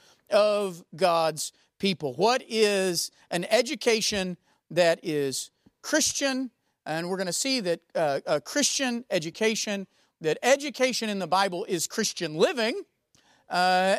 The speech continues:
and it is, uh, for winning. And so what sort of truths do we see from Scripture on how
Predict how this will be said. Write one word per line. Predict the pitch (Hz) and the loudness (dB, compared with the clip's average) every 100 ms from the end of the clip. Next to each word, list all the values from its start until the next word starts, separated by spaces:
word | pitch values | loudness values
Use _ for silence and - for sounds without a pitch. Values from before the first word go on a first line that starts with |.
| - | 0
and | 214 214 214 208 | 2 2 2 -2
it | - 208 220 | 4 4 4
is, | 220 202 196 185 170 - _ _ _ _ | 2 4 4 2 0 -6 _ _ _ _
uh, | 156 156 160 | 2 2 2
for | - 190 175 170 | 0 0 2 2
winning. | 156 180 170 147 | 0 -2 -2 -4
And | 143 | -4
so | - | -2
what | 175 240 254 | 2 2 2
sort | 262 226 | -4 -4
of | 160 | -4
truths | - 269 226 190 170 - - _ _ _ _ - | -4 -2 0 -2 -6 -12 -16 _ _ _ _ -6
do | 170 | -4
we | 180 | -2
see | - 240 277 | -2 -2 -4
from | - 349 | -4 -6
Scripture | - - 220 - 180 165 - | -4 -4 -4 -4 -6 -8 -2
on | 185 170 | -2 -2
how | 180 233 240 254 | -6 0 2 0